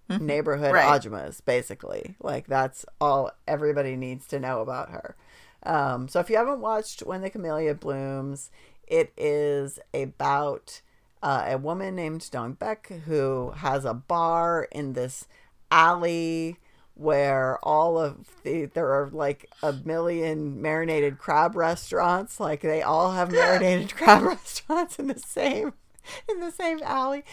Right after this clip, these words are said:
Speaker 2: There are a couple of other kinds of food too, but mostly marinated crab. Uh, and she opens this bar, and all of the Ajumas in the neighborhood don't like her because she did not grow up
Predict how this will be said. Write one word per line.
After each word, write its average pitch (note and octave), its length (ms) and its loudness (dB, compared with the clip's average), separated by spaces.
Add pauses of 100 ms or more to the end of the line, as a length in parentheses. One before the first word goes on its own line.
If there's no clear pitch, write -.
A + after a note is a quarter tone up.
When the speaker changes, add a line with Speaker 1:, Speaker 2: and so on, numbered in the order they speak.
(180)
Speaker 2:
There D4+ 120 2
are D#4+ 40 2
a D#4 40 -4
couple D#4 300 2
of A#3 120 -2
other E3+ 200 4
kinds D#3+ 320 -4
of D#3+ 80 -12
food E3 300 -8
too, C3 240 -4
but F3+ 160 -2
mostly G#3 420 0
marinated F3+ 600 -4
crab. C3+ 400 -6 (460)
Uh, D#3+ 280 4
and D#3 120 -6
she G#3+ 200 0
opens G3+ 520 0
this F#3+ 180 -8
bar, C#3 680 2 (340)
and C3+ 260 -2 (140)
all G#3+ 560 4
of F3+ 380 0
the D#3+ 240 -2
Ajumas D#3 640 2
in D3 160 -4
the C#3 60 -4
neighborhood C3 800 -2 (120)
don't D#3+ 520 0
like C3+ 360 -2
her B2 180 -4
because B2 480 -6
she D#3+ 600 -4
did C3+ 200 -2
not D3 380 -2
grow C#3+ 280 2
up - 360 0